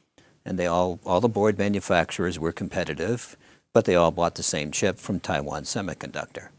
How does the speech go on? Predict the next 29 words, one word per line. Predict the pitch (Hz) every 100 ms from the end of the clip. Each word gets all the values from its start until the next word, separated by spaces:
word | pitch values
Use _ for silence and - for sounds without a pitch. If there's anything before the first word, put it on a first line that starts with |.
| _ _ _ _ -
So | - 101 95
when | 92 87 87 90 85
they | 85 87 87
shut | - 104 82
down | 95 95 107
in | 92
Taiwan, | - 92 85 98 120 120 107 - - _ _ _ -
uh, | 87 90 85 85 87 - _
the | -
board | 85 90 85 80
makers | 87 90 80
were | 80
still | - 98 82
working. | 131 127 123 113 107 _ _ - - _ -
When | 87 82
the | 80 - - -
automotive | 95 95 90 98 98 -
people | 107 101
shut | 92 - 98 92
down, | 104 107 113 113 117 _ _ _ _
Taiwan | - 98 95 87 95
said, | - 104 90
"How | 95
come | - 95
you | 85
don't | 82 76
want | 113 131 -
this?" | 135 117
So | - 101 95